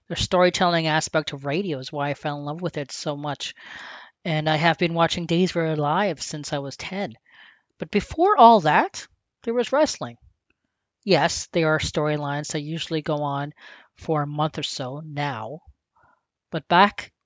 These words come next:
when I started watching, they would have these storylines that would go on for a six-month build.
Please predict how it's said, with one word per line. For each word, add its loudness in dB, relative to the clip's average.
when -2
I 0
started 0
watching, 2
they 2
would 0
have 2
these -4
storylines 2
that 0
would -8
go 0
on 0
for -6
a -6
six-month -8
build. -10